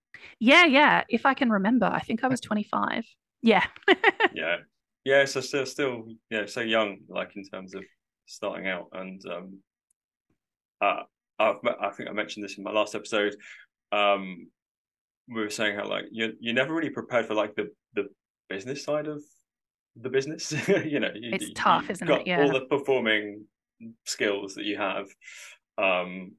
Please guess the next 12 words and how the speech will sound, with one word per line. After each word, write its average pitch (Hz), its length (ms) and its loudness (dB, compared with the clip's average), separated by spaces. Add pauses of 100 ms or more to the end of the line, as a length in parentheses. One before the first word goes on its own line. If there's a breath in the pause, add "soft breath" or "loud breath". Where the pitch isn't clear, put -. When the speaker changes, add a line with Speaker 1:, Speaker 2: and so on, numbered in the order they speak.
(140)
Speaker 2:
and 107 80 -8
you're 101 100 -4
ready 104 140 -2
that, 101 240 -2
but, - 120 -8
like, 95 280 -2
it's, - 380 -10
like, - 320 -10 (180)
the, - 300 -14 (260)
the 101 80 -12
admin 101 480 -2
and, 92 260 -6